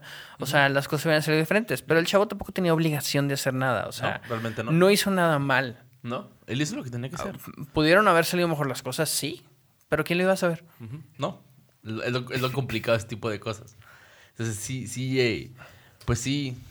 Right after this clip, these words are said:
Speaker 1: Sí hizo bien el chavo, pero, pues, a veces las cosas no pasan como quisiéramos, ¿verdad? Muy bien. ¿Le sigo?
Speaker 2: Sí.
Speaker 1: Muy bien. Ujú. Vamos a ver.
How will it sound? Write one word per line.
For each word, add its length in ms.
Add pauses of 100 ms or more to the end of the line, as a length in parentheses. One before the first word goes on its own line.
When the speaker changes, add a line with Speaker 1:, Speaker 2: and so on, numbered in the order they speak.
(1500)
Speaker 1:
Sí 260
hizo 140
bien 160
el 120
chavo, 300
pero, 200
pues, 160
a 40
veces 140
las 140
cosas 240
no 100
pasan 260
como 280
quisiéramos, 680
¿verdad? 160 (840)
Muy 100
bien. 160 (380)
¿Le 100
sigo? 280 (580)
Speaker 2:
Sí. 180 (340)
Speaker 1:
Muy 140
bien. 140 (1160)
Ujú. 180 (800)
Vamos 220
a 80
ver. 160